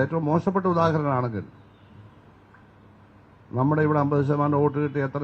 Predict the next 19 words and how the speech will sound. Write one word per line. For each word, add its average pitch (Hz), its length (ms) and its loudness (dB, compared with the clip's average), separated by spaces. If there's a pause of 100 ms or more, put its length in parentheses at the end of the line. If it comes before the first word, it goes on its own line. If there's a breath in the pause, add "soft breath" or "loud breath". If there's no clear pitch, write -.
എം 143 120 -2
എൽ 139 120 -4
എമാരുണ്ട്? 131 340 -8 (1700)
എത്ര 135 180 0
പേരുണ്ട്? 92 300 -6 (1900)
അമ്പത് 156 300 4
ശതമാനം 165 320 2
വോട്ട് 156 200 0
കിട്ടിയ 151 220 -2
എത്ര 147 100 -6 (100)
എം 135 120 -2
പിമാരുണ്ട്? 147 480 0 (540)
എത്ര 147 120 -2 (120)
പഞ്ചായത്ത് 151 340 0
മെമ്പർമാരുണ്ട്? 151 560 -2 (2250)
അപ്പോ 156 160 2 (100)
പരിഷ്കൃത 165 460 0
രാജ്യങ്ങളിലെ 180 580 0
പോലെ 117 240 -4